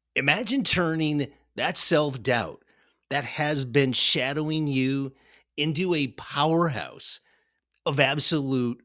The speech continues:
career domination. It sounds too good to be true, but it's not. I'm talking about transforming those what ifs into why not, converting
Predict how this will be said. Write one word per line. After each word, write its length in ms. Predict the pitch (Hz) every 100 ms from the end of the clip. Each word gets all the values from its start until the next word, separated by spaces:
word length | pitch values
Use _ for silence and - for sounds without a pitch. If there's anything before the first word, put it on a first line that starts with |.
| -
career 600 | 143 131 123 117 113 - _
domination. 680 | 135 120 113 110 101 - 80 - - _ _ _ -
It 100 | 135
sounds 380 | - 156 208 196
too 140 | 226
good 200 | 170 180
to 60 | 170
be 100 | 151
true, 400 | 175 190 139 - _ _
but 220 | 110 147
it's 180 | 147 -
not. 300 | 156 147 65 _ _ _ _ _ _ _ _
I'm 160 | 123 185
talking 480 | - 202 143 170 143
about 460 | 123 123 120 -
transforming 1000 | - - 147 175 156 - 165 160 165 160
those 400 | 151 151 147 135 - -
what 360 | 76 85 131 160
ifs 560 | 131 180 160 - - - _ _ _ _ _
into 460 | 156 147 - 170 151
why 260 | 120 135 165
not, 580 | 135 175 165 - - - _ _ _ _ _ _
converting 680 | - 160 143 190 185 185 170